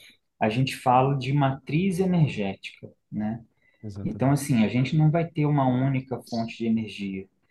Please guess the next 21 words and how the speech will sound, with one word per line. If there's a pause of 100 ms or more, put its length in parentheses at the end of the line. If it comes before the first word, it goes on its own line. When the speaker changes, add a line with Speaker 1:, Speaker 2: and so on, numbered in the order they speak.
(340)
Speaker 1:
E
essa
matriz
energética, (100)
ela
varia (200)
conforme
as
características
do,
do
país,
da
região
ou
da
localidade
que
você
tem, (720)
né?